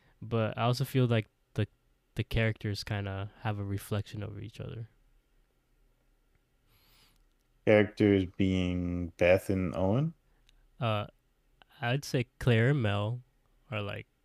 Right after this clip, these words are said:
Speaker 1: have a reflection of each other because they're both that support system, right?
Speaker 2: Mm-hmm.
Speaker 1: But in different ways, you know? There's the person who she knows very well, and then there's the neighbor, you know?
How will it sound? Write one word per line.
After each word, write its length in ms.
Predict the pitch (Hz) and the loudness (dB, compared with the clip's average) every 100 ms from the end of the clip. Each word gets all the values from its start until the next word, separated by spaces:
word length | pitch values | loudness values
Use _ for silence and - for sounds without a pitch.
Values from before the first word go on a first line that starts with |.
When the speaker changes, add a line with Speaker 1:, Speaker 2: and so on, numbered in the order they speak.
| - | -10
Speaker 1:
have 200 | 110 104 | -8 -6
a 60 | 104 | -8
reflection 560 | 101 - 101 - 107 | -8 -8 -10 -8 -10
of 140 | 101 101 | -10 -12
each 140 | - | -12
other 260 | 107 107 107 | -12 -10 -10
because 260 | 110 110 98 | -8 -6 -6
they're 120 | 98 | -8
both 440 | 98 107 110 - - - - _ _ - _ _ _ - | -4 -2 -2 -4 -20 -20 -20 _ _ -20 _ _ _ -4
that 200 | 117 110 | -2 0
support 480 | - 110 - 120 113 | -2 -4 -2 -2 -2
system, 540 | - 104 - 104 123 - _ _ _ - | -6 -10 -12 -12 -14 -16 _ _ _ -12
right? 240 | 104 104 - | -10 -10 -10
Speaker 2:
Mm-hmm. 160 | 95 87 82 - - - _ - | -10 -10 -12 -20 -20 -20 _ -4
Speaker 1:
But 240 | 110 107 _ _ _ _ _ _ _ _ _ - | -4 -4 _ _ _ _ _ _ _ _ _ -8
in 140 | 117 | -2
different 320 | 113 - 113 | -2 -2 -6
ways, 500 | 107 104 104 117 - - _ _ | -6 -8 -10 -14 -18 -20 _ _
you 100 | - | -6
know? 180 | 110 117 - | -6 -6 -8
There's 240 | 113 113 - | -6 -6 -6
the 120 | 117 | -8
person 420 | - 120 - 123 | -2 -2 -2 -6
who 60 | 110 | -6
she 160 | - 120 | -4 -4
knows 320 | 104 107 110 | -2 -2 -2
very 240 | 110 107 | -4 -4
well, 400 | 110 101 107 139 - _ _ _ _ _ - | -4 -6 -6 -6 -10 _ _ _ _ _ -8
and 160 | 104 107 | -4 -2
then 260 | 104 101 | -4 -4
there's 680 | 101 101 98 98 98 104 - _ - | -4 -4 -4 -6 -10 -12 -14 _ -10
the 60 | 107 | -6
neighbor, 440 | 104 101 101 110 _ _ _ _ _ _ _ _ - | -4 -6 -10 -18 _ _ _ _ _ _ _ _ -10
you 100 | 107 | -6
know? 140 | 104 | -6